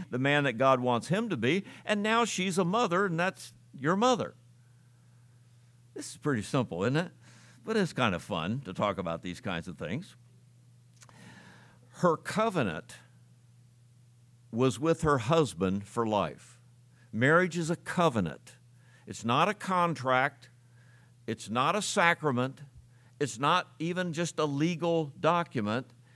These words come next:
It is a covenant between him, her, and God. And so this mother of yours is trying to keep that covenant. I thought,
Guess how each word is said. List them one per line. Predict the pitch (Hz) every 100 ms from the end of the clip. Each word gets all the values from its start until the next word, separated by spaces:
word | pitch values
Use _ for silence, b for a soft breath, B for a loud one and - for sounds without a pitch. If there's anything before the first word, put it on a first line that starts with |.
| b b b
It | 151
is | 175 147
a | 135 123 113 - -
covenant | - 226 208 131 82 - - _ b b b
between | 120 - 135 123 107
him, | - 151 170 180 190 185 b b
her, | - 165 156 160 156 -
and | 143 127 101
God. | 117 90 71 - - - _ - _ b b b b b b b
And | 131 117
so | 156 139 131 - - _ - _ -
this | 113 180 147
mother | 156 208 156 120
of | 104
yours | 117 127 113
is | 113
trying | - 143 139
to | 117
keep | - 139 -
that | 117 -
covenant. | 127 117 95 73 - - b b b b b b b b b _ 120
I | 131
thought, | 139 135 127